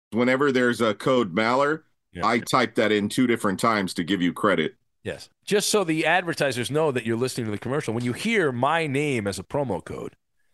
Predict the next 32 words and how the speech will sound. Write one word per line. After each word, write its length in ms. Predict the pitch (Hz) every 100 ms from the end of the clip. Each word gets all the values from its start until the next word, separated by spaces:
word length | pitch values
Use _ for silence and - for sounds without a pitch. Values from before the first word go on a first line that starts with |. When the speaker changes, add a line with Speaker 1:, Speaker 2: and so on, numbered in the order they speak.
| _ _ _ _ -
Speaker 2:
it 340 | 127 - _
does 320 | - 170 214 -
help 260 | 160 -
us 140 | 123 -
out 200 | 147 101
if 80 | 92
you 80 |
punch 280 | 87 117 104
that 180 | 98 87
in. 160 | 143 120 _ _ _ _ -
Speaker 1:
Yep. 220 | 76 - _ _ _
Speaker 2:
It's 100 | -
the 120 | 165
only 320 | 175 185 190 165
way 200 | 165 151
they 160 | 147
know 160 | 139 135
for 160 | -
sure 260 | 110 - 139
that 120 | 110
the 160 | 117 117
advertising 540 | 123 113 - 113 101
is 80 | 98
actually 260 | 107 95 95
working, 380 | 131 170 - _ _ _ _ _ _
that 260 | 101 92 -
people 280 | 127 123 104
are 60 | 101
listening 400 | 151 - 110 85
to 100 | 82
these 200 | 82 -
commercials. 600 | 92 127 170 - _